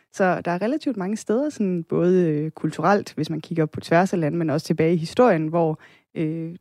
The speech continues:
der har været nogle ret skrækkelige juletraditioner. Og, øhm,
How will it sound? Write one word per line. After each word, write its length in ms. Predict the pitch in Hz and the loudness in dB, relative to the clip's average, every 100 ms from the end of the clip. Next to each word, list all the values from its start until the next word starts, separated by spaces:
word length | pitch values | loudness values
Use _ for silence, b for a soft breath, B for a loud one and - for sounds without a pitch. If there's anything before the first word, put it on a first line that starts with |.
| - | -4
der 60 | 180 | 0
har 80 | |
været 100 | 175 | 0
nogle 140 | 214 196 | 0 0
ret 260 | 117 - - - | -2 -2 -12 -18
skrækkelige 720 | - 202 262 202 175 156 202 | -8 -4 -2 0 0 0 0
juletraditioner. 800 | 208 240 - 160 165 190 170 151 b b b _ 185 | 0 0 -2 -6 -2 0 0 -4 b b b _ 2
Og, 220 | 185 175 | 4 4
øhm, 360 | 175 170 170 | 2 0 -4